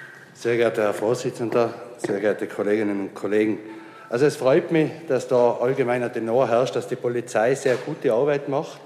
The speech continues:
Es freut mich wirklich, Franz, du hast mir ein paar statistische Zahlen, äh, weggenommen. Ich darf sie dann vielleicht noch ein bisschen untermauern. Äh,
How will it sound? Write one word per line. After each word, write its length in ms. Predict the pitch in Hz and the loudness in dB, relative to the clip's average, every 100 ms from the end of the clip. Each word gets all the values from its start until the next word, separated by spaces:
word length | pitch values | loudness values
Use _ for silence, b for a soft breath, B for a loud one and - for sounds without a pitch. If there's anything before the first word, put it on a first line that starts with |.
| - b b _ | -20 b b _
Es 60 | |
freut 220 | 120 123 | -2 0
mich 100 | 123 | 0
wirklich, 340 | 110 147 - 127 | -2 -2 -2 -2
Franz, 360 | - 127 - | 0 0 0
du 80 | - | 0
hast 160 | 120 123 | 0 0
mir 60 | |
ein 40 | 117 | 2
paar 160 | 123 | 2
statistische 640 | 127 123 170 143 139 123 127 | 4 0 -2 -8 -6 -4 -4
Zahlen, 360 | - 110 143 135 B B B B | 0 2 2 -2 B B B B
äh, 260 | 123 123 120 | 2 4 4
weggenommen. 640 | 131 - - 147 151 160 156 | 0 -2 -4 0 2 2 2
Ich 100 | 131 | 2
darf 240 | 120 127 | 2 2
sie 80 | 135 | -2
dann 240 | 123 120 | -2 -2
vielleicht 340 | 131 120 117 - | 0 0 0 0
noch 80 | 120 | -6
ein 80 | |
bisschen 340 | 143 147 147 123 | -6 -2 -2 -2
untermauern. 720 | 120 120 110 98 117 143 139 B B B B B B | -4 -2 0 2 4 2 0 B B B B B B
Äh, 400 | - 117 120 123 | 2 4 6 4